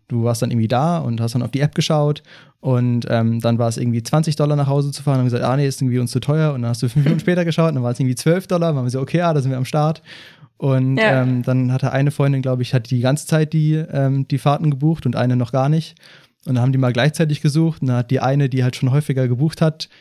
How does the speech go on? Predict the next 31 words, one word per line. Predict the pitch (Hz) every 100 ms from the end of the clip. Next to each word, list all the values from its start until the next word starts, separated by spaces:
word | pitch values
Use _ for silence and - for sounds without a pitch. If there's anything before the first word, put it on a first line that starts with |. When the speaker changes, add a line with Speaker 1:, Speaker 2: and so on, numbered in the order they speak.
| _
Speaker 1:
viel | - 156
mehr | 139 113
Autos | 165 175
angezeigt | 165 156 - 156 -
bekommen | 151 151 147
und | 143
so | 143
weiter. | 139 139 143 139 - - - - -
Und | 170
das | 139
war | 147
schon | 156
irgendwie | 151 139 131
so |
ein | 131
krasses | - 175 208 -
Speaker 2:
<laughs> |
Ja. |
Speaker 1:
Gefühl, | - - 160 143
da | 131
so | 123 131 131
in | 127
den | 127
Händen | 117 151 139
von | 143 139
einem | 135
Algorithmus | 139 127 104 - 139 -
zu | 123
sein. | 117 117 131
Und, | 127 120 123 127
ähm, | 123 120 117 117